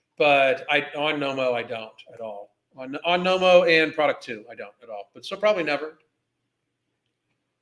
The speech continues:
Probably never. Uh, I, I mean, good stress relief, everything like that. Why, why, you know?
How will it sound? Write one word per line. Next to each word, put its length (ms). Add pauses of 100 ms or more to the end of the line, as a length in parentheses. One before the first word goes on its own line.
(320)
Probably 180
never. 400 (380)
Uh, 320
I, 480
I 60
mean, 340 (760)
good 160
stress 340
relief, 300 (320)
everything 220
like 80
that. 280
Why, 120
why, 420
you 60
know? 160